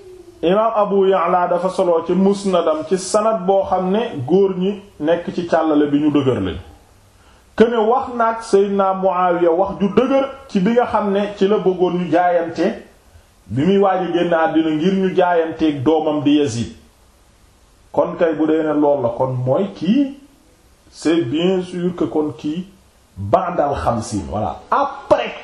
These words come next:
année cinquante yi, ndax Seydina Muawiya l'an soixante la génn àddina. Bu dee ne bi muy waaj a génn àddina la fexe woon ngir ñu doon laaj ngir ñu daal di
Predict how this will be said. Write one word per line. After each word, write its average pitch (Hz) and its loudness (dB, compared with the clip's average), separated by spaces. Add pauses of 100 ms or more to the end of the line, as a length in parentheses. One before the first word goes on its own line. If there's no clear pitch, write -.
(340)
année 180 0
cinquante 175 -4
yi, 98 -4 (500)
ndax 127 0
Seydina 175 0
Muawiya 147 0 (340)
l'an 147 0
soixante 147 -2
la 143 0
génn 135 0
àddina. 98 -2 (720)
Bu 151 2
dee 226 2
ne 214 0
bi 190 0
muy 214 4
waaj 196 0
a 175 -10
génn 180 0
àddina 160 0
la 170 2
fexe 180 -2
woon 156 0
ngir 180 0
ñu 190 0
doon 170 0 (120)
laaj 185 0
ngir 170 0
ñu 185 2
daal 170 2
di 156 2